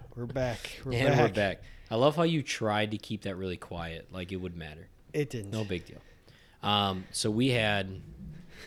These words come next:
Speaker 2: cra-, we had crappy golf carts one year, and then we got some nicer ones the following year, and it, it did make a difference.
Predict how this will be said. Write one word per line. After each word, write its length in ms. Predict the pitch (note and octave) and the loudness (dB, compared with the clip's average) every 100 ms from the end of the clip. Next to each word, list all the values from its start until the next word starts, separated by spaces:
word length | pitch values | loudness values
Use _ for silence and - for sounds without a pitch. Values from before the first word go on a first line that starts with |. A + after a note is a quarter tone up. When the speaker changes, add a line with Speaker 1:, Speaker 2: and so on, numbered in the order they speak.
| F#4 - | -6 -2
Speaker 2:
cra-, 300 | - A#2 B2 | 4 4 4
we 120 | A#2+ C3 | 4 2
had 140 | G#2 | 2
crappy 380 | - A#2+ B2 A2+ | 2 2 2 0
golf 300 | G#2 G2+ G2+ | 0 -2 -2
carts 300 | G#2 G2 - | -2 -2 -4
one 200 | G2+ G2+ | -4 -4
year, 160 | F#2+ F#2 | -4 -6
and 160 | F#2 F#2+ | -6 -6
then 160 | F#2+ | -4
we 200 | F#2 F2 - | -4 -6 -8
got 320 | G#2 G2 - - | -6 -4 -6 -12
some 140 | F2+ | -8
nicer 340 | F2+ F#2 F#2+ | -6 -6 -6
ones 380 | F2 E2+ F2 - - - - - | -8 -6 -6 -8 -12 -18 -20 -16
the 80 | - | -10
following 340 | - F#2+ F#2 F2 | -4 -2 -2 -6
year, 200 | E2+ E2 | -8 -8
and 120 | G2+ | -4
it, 120 | B2+ A#2+ | -4 -4
it 120 | A2+ | -2
did 120 | A#2+ | 0
make 160 | G#2+ F#2+ | 0 -2
a 40 | |
difference. 500 | F#2 F2 E2+ - - | -4 -6 -10 -12 -14